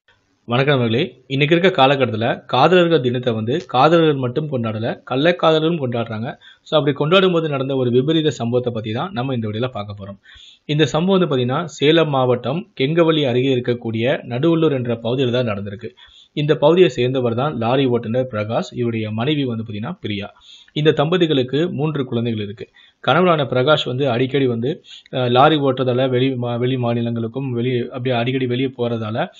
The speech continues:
அடிக்கடி வீட்டுல வந்து தனிமையில வந்து, அஹ், பிரகாஷோட மனைவி பிரியா இருந்திருக்காங்க.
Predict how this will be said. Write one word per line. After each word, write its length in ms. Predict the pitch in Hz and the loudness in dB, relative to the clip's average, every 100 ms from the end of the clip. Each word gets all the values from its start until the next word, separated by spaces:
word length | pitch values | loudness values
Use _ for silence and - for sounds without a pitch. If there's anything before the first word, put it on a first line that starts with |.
| - - | -20 -4
அடிக்கடி 340 | 143 156 156 | -2 2 0
வீட்டுல 240 | 143 139 131 | 0 -2 -4
வந்து 180 | 135 | -4
தனிமையில 400 | 131 117 131 131 | -4 -4 -2 -2
வந்து, 220 | 117 123 165 - | -2 -4 -6 -6
அஹ், 160 | 131 120 | -8 -4
பிரகாஷோட 500 | 127 135 160 139 120 | -2 0 -2 -2 -4
மனைவி 300 | 113 120 123 | -4 -4 -4
பிரியா 220 | 120 120 | -2 -4
இருந்திருக்காங்க. 480 | 113 110 110 107 | -4 -6 -10 -10